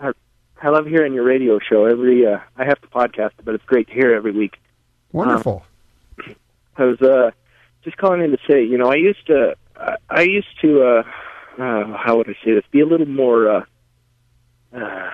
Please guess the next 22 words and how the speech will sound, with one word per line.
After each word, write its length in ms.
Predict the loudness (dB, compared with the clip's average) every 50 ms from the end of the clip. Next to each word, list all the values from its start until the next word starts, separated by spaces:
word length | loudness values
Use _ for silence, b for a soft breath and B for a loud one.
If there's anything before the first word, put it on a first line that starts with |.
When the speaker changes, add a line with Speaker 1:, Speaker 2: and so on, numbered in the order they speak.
| -4 -2
Speaker 1:
emotional 680 | -2 0 0 0 0 0 -2 -4 -6 -4 -2 -2 0
with, 160 | 0 0 0 -2 -2
uh, 360 | -4 -2 -2 -2 -4 -4 -4
my, 400 | -4 -2 -2 0 0 0 0 2
uh, 580 | 0 0 -2 -4 -8 -10 -10 -12 -14 -14 -8 -4
rights 400 | 0 2 2 2 0 -2 -6 -10 _ -10
and 200 | -8 -6 -2 -2
with 180 | -2 -2 -2
my 460 | -2 -2 -2 -2 -2 -2 -4 -4 -4 -4
making 320 | -2 -4 -4 -4 -4 -6 -2 0
sure 160 | 0 0 0
that 140 | 0 0 -2
everybody 580 | -2 0 0 0 0 0 -2 -2 0 0 0 0
understood 640 | 0 0 -2 -2 -4 -4 0 2 2 2 2 0
my 220 | -2 -4 -6 -6 -6
politics 520 | -6 -4 -2 0 0 0 -4 -8 -14 -20 _ -18
and 120 | -18 -12
how 260 | -8 -6 -4 -4 -4
I 100 | -4 -8 -12 _ _
stand. 340 | -6 -4 -4 -4 -6 -8 -14 _ _ _ _ _ _ _ _ _ _
Um, 640 | -4 -2 -2 -2 -2 -2 -4 -6 -8 -8 -10 -12 -16 _ _ _ -2
five, 160 | 0 0 0